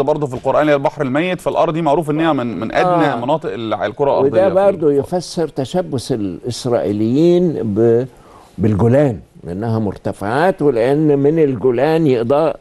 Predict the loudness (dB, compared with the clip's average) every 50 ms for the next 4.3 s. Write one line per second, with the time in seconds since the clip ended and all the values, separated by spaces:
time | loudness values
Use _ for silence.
0 | _ _ -4 -4 -2 -2 -2 -2 0 2 2 2 2 2 2 2 4 4 4 4
1 | 4 4 2 2 -2 -6 -18 _ _ _ _ _ _ _ _ -4 0 2 2 2
2 | 2 2 0 0 0 0 0 -2 -2 0 0 0 2 2 2 2 2 2 -2 -4
3 | -4 -2 0 0 2 4 4 4 6 4 4 2 2 0 -2 -4 -6 -12 -16 _
4 | -8 -4 -2 -2 -2